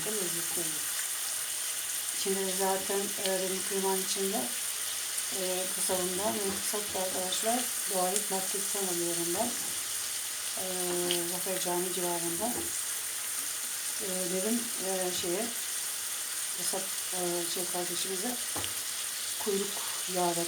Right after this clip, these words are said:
koy, içinde olsun. Kuyruk yağı da koy, koyduk." dedim. Güvenle alabilirsiniz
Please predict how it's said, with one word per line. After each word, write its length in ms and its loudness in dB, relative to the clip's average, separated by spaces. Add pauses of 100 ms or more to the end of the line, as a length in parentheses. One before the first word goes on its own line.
(120)
koy, 100 2 (120)
içinde 340 2
olsun. 560 2 (1300)
Kuyruk 300 0
yağı 160 2
da 60 0 (100)
koy, 100 0 (600)
koyduk." 380 0
dedim. 260 0 (1000)
Güvenle 460 2 (300)
alabilirsiniz 600 0